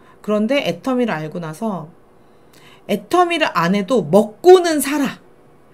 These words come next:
먹고는 사는데 미래에 대한 불안감이 있었고, 우리 아이한테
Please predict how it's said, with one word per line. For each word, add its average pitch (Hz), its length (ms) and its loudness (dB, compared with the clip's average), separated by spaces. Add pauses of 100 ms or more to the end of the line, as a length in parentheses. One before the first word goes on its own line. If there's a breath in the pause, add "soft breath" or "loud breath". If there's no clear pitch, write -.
(200 loud breath)
먹고는 294 640 0
사는데 226 680 -4 (680 soft breath)
미래에 294 500 2
대한 226 260 2
불안감이 175 540 -4
있었고, 214 560 -10 (480)
우리 233 300 2
아이한테 185 760 -2